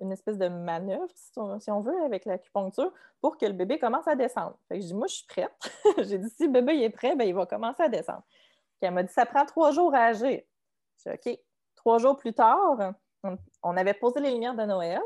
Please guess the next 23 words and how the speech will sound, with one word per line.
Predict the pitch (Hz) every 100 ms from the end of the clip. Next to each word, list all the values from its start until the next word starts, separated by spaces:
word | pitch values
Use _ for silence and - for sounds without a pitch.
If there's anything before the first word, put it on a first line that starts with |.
| 403
parce | - -
que | 180
mon | 165 165
gars, | 190
il | 180
est |
né, | 170 185 190 -
euh, | - - - - 185 _ -
mi-, | 185 190 175
mi-novembre. | 185 190 202 180 175 196 370 226 - _ _ _ _ 190
On |
avait | 190
posé | 214 240
les | 247
lumières | 240 233
de |
Noël, | 214 196 208 277
on | 214
allait | 180 180
faire | 190
l'épicerie. | 202 196 - _ 208 262 - _ _ _
Puis, | - 185 185 175
euh, | 170 165 165